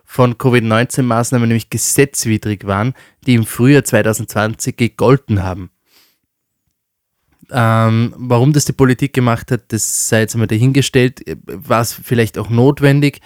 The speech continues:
das sei auch dahingestellt, das, das ist jetzt alles vielleicht ein Politikum und wissen wir auch erst in den nächsten Jahren, aber de facto war das halt einfach so, dass der Verfassungsgerichtshof, äh, bestimmte Maßnahmen und bestimmte Gesetze, ähm,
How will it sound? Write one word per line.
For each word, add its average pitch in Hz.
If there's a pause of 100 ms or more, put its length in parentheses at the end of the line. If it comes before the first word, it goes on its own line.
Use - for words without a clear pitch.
(440)
das 113
sei 98
auch 135
dahingestellt, 127
das, -
das 110
ist 113
jetzt 110
alles 107
vielleicht 107
ein 104
Politikum 143
und 123
wissen 131
wir 104
auch 104
erst 113
in 110
den 107
nächsten 107
Jahren, 107
aber 123 (360)
de 113
facto - (340)
war 101
das 139
halt 131
einfach 120 (360)
so, -
dass 127
der 120
Verfassungsgerichtshof, 131
äh, - (140)
bestimmte 131
Maßnahmen 110
und 123
bestimmte 123
Gesetze, - (460)
ähm, 117